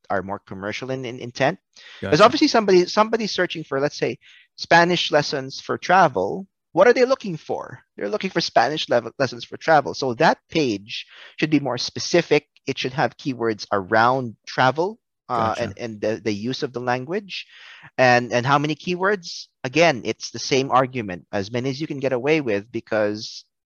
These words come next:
Speaker 1: different people search different ways. Uh, how do I know which ones I should prioritize? That's where, that's why, that's where you go to Keyword Planner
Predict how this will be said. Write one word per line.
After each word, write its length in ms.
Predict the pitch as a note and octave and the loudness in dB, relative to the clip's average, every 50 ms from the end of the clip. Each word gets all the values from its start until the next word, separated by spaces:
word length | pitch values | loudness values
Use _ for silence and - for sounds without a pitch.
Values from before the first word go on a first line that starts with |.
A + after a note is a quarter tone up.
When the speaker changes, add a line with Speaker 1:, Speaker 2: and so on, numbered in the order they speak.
| _ _ | _ _
Speaker 1:
different 300 | - C3+ - F3+ F3 - | -2 -2 0 0 -4 -2
people 240 | - D#3 D3 - D3 | -2 -4 -2 -2 -4
search 440 | C#3+ - - C#3+ C3+ - - - - - _ | -4 -2 -4 -4 -4 -4 -8 -10 -12 -14 _
different 300 | - B2 - - A2+ - _ | -10 -8 -6 -8 -10 -8 _
ways. 420 | C3+ C#3 C#3 A2 E2+ D#2 - - - _ - - - _ _ - - - - _ - | 0 2 2 2 0 -4 -8 -14 -18 _ -20 -20 -20 _ _ -20 -20 -20 -20 _ 4
Uh, 320 | B2+ A#2+ A#2+ A#2 A#2 G2+ | 6 8 8 8 8 6
how 200 | A2+ C#3 C#3+ D#3 | 4 4 4 4
do 140 | D3+ E3 E3 | 4 4 2
I 120 | D3+ D3 | 2 2
know 180 | C#3+ D3 D3+ D3+ | 2 -2 -4 -4
which 300 | C3+ C#3 C#3 - - - | -4 -4 -8 -8 -8 -4
ones 400 | C3+ B2+ C3 C3 C3 B2+ - - - | -4 -4 -4 -4 -8 -10 -12 -4 -2
I 80 | B2+ | -2
should 200 | B2+ - C3 - | -2 -2 -10 -6
prioritize? 880 | _ B2+ A#2 B2 C3 C#3 D3+ D#3+ - F#3 G3+ A3+ A#3+ A3 - - - _ _ _ _ _ _ _ | _ -2 0 0 0 0 -2 -2 -2 -2 -2 -2 -4 -8 -12 -18 -20 _ _ _ _ _ _ _
That's 240 | G#2+ G#2+ - - - | -4 -4 -4 -4 -4
where, 240 | A#2+ A#2 A#2 A2+ A2+ - | -2 -2 -2 -2 -2 -2
that's 180 | A#2+ A#2 - | -2 -2 -2
why, 240 | - B2 A#2 A#2 A2 - | -4 -2 -2 -2 -4 -4
that's 160 | - B2+ - | -6 -6 -4
where 100 | - B2+ | -4 -6
you 80 | A#2 A#2 | -8 -6
go 120 | G#2+ A#2+ | -8 -8
to 60 | A2 A2 | -10 -10
Keyword 420 | - - - C3+ A#2+ A#2 A2 F#2+ _ _ | -10 -8 -8 -6 -6 -6 -8 -8 _ _
Planner 420 | B2+ A2+ G2 F#2+ F#2+ F2 F2 - | -4 -4 -4 -4 -6 -8 -10 -10